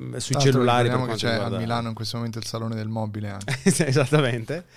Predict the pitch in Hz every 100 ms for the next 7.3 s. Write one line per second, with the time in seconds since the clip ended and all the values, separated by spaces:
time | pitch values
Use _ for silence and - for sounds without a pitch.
0 | - - - - _ 190 208 208 175 165
1 | 226 131 127 160 170 120 123 120 107 120
2 | 117 139 135 135 117 95 120 120 113 104
3 | 98 98 104 104 107 104 110 - 113 117
4 | 113 110 110 - 110 104 101 104 101 104
5 | 107 104 104 113 104 113 127 120 110 131
6 | 131 120 110 107 101 98 104 123 127 131
7 | 117 104 -